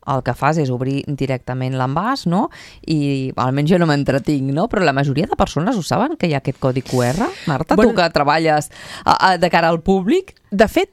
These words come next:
Speaker 2: no sé si es coneix el sistema, perquè és un sistema, doncs, que ens incumbeix a les farmàcies, ja et dic, laboratoris i distribuïdors, val? De fet, nosaltres, és una directiva, l-, l'any dos mil dinou va entrar una directiva europea que obligava, doncs, a fer aquest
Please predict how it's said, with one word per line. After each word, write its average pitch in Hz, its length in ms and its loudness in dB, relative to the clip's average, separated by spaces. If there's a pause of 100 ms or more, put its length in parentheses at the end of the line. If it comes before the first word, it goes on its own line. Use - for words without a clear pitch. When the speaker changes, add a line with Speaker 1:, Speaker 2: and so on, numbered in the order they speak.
Speaker 2:
no 240 180 2
sé 349 140 0
si 302 80 2
es - 100 0
coneix 202 540 2
el 180 80 4
sistema, 196 560 0
perquè 165 300 2
és - 100 -2
un 208 80 2
sistema, 185 500 0
doncs, 170 240 2
que 160 140 2 (160)
ens 160 180 2
incumbeix 151 680 0 (100)
a 147 80 2
les 139 160 -2
farmàcies, 175 560 2
ja 170 80 0
et 139 80 -2
dic, 139 160 -4
laboratoris 147 480 0
i - 20 4
distribuïdors, 147 840 0
val? 147 180 2
De 156 80 2
fet, 151 140 0
nosaltres, 160 480 2
és 160 240 2
una 190 80 2
directiva, 170 640 0 (500)
l-, 160 220 2 (180)
l'any 180 160 2
dos 208 240 0
mil 180 160 2
dinou 196 400 0
va 175 160 2
entrar 185 160 2
una 180 80 2
directiva 156 480 2
europea 175 480 2 (480)
que 208 80 6
obligava, 214 640 2
doncs, 175 240 2
a - 20 0
fer 185 220 2
aquest - 240 0